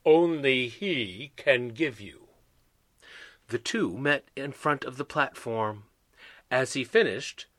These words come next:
Speaker 2: the preacher laid hands on Tracy.
Speaker 1: "And that gift will confirm everything,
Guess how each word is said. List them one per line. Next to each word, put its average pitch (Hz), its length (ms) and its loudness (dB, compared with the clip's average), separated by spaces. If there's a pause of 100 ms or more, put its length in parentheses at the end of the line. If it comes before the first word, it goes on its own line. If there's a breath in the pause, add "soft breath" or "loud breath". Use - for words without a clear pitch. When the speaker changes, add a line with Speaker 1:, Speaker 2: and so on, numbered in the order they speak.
(120)
Speaker 2:
the 127 160 2
preacher 147 760 0
laid 165 400 2
hands 156 360 2
on 120 200 2
Tracy. - 600 -4 (1000)
Speaker 1:
"And 135 400 6
that 160 440 4
gift 156 340 4
will 135 220 8
confirm 143 760 6
everything, 131 1300 6